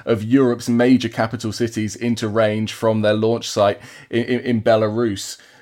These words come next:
Does the increasing range of drones worry you, and, and are we seeing that the range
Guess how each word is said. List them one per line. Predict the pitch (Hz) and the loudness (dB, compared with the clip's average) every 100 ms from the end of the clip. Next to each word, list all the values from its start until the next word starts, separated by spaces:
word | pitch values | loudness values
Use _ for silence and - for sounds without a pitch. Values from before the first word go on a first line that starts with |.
| - | -12
Does | 135 190 190 | 0 0 0
the | 220 | -4
increasing | 196 165 185 180 - 151 143 | -6 -4 -4 -4 -2 -2 2
range | 139 143 135 123 | 2 4 2 2
of | 120 | -2
drones | 131 127 123 113 | 2 2 4 0
worry | 113 127 127 | 2 2 4
you, | 123 156 175 | 2 2 2
and, | 139 | 4
and | 127 127 120 - | 4 2 0 0
are | 127 135 | 2 4
we | 127 | 2
seeing | - 143 131 123 | 0 0 2 2
that | 117 123 - | 2 0 0
the | 120 | -2
range | 117 123 131 123 - | 2 2 4 2 -2